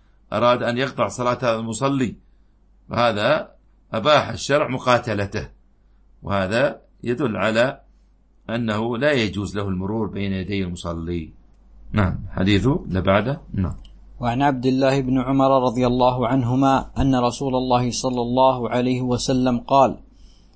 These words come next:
Speaker 2: "إذا كان أحدكم يصلي فلا يدع أحدا يمر بين يديه، فإن أبى فليقاتله،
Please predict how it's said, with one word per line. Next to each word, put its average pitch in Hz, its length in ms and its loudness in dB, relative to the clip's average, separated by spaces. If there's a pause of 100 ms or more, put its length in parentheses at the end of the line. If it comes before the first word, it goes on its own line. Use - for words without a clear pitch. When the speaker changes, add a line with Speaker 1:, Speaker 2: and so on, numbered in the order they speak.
(120)
Speaker 2:
"إذا 127 260 2
كان 139 360 4
أحدكم 123 760 0
يصلي 131 560 0
فلا 139 380 4
يدع 127 380 0
أحدا 131 320 0
يمر 127 540 0
بين 127 280 2
يديه، 117 400 0 (540)
فإن 151 280 2
أبى 147 500 4
فليقاتله، 135 840 0